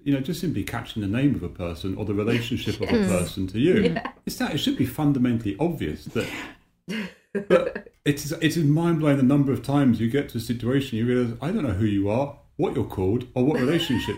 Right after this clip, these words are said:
Speaker 1: you are to me."
Speaker 3: <laughs>
Speaker 1: And it's because I simply did not make the effort to remember that information when it was being distributed. And it's, it's so fundamental. We, we have this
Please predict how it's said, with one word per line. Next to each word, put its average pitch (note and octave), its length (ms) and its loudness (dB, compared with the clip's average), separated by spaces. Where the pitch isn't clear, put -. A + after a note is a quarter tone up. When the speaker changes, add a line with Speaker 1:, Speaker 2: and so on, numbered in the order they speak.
Speaker 1:
you G#3 100 0
are G3 100 2
to - 120 -2
me." G#3+ 140 2
Speaker 3:
<laughs> - 340 -6
Speaker 1:
And D3+ 80 4
it's E3+ 100 4
because F3+ 320 4
I E3+ 80 2
simply F3+ 460 0
did E3 200 2
not E3+ 180 2
make D3 220 2
the B2 160 0
effort C#3 380 -2
to C3 100 -4
remember C#3+ 320 2
that A2 160 0
information G#2+ 580 -2
when B2 120 2
it C#3 100 -2
was B2+ 100 -4
being D#3 240 2
distributed. A2+ 720 -4
And D#3 120 2
it's, - 180 -2
it's E3 240 -4
so F#3 240 2
fundamental. C#3+ 640 2
We, D3 260 4
we D3+ 140 4
have D3+ 260 -4
this C#3 160 0